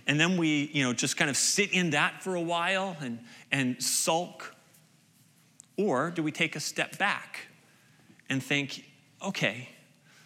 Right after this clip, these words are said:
let's evaluate our circumstances, evaluate what's going on"? Maybe, you know, um, take a moment just to, to pray, to look to the Lord, and really maybe it's not that bad.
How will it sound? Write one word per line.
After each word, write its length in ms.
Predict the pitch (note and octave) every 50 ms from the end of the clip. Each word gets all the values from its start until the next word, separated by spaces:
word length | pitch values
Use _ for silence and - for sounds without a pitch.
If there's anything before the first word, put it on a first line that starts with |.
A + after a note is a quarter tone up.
| _ - - _ _ -
let's 160 | - D3+ -
evaluate 500 | G#3+ D#3+ F#3+ F3 E3+ E3+ E3 D#3 D#3 D#3
our 120 | D3+ D3 C#3+
circumstances, 720 | - - C3+ B2+ - B2+ A#2+ - - G#2+ G#2+ - B2+ B2+ - -
evaluate 720 | E3 D3+ C3+ D#3 E3+ F3 F3+ F#3 F3+ E3+ D#3+ D#3+ D#3 D3+
what's 200 | D3 D3+ C#3+ -
going 300 | - - C3 B2+ B2 B2
on"? 340 | A#2+ A#2 A#2 G#2+ - - - - - -
Maybe, 320 | - D3+ D#3+ E3 D3+ C3 - - - - - - -
you 80 | D3+ C#3
know, 360 | B2+ A2+ A2+ A#2 B2 B2+ A2
um, 420 | G#2+ C3 B2 B2 B2 B2+ B2 - - - - - -
take 160 | - E3 D3+
a 40 | D3+
moment 260 | D#3+ D#3 D#3+ F3 D#3
just 240 | - F3+ D#3+ - -
to, 180 | - E3+ E3 - -
to 80 | - D#3
pray, 520 | - - - F3+ A#3+ C#4+ - - - - - - - - _ _ _ -
to 60 | - C3+
look 220 | C3 F3 F3 -
to 100 | - F3+
the 120 | D#3+ F3+
Lord, 420 | F3 F#3 A3 A#3 - - - - - - - - - - - _ _ _ _ _ _ _ _ _ _ _ _ _ - - -
and 180 | A#2+ B2 B2
really 240 | C3 E3 G#3 G#3+ G3
maybe 380 | E3 D3+ D3+ D#3+ E3+ D3 D#3+ D3+
it's 180 | C3 - -
not 220 | D3 C#3+ C#3 C3+ G#2+
that 180 | C3+ C#3+ C#3
bad. 300 | - D3 D#3+ F3 - -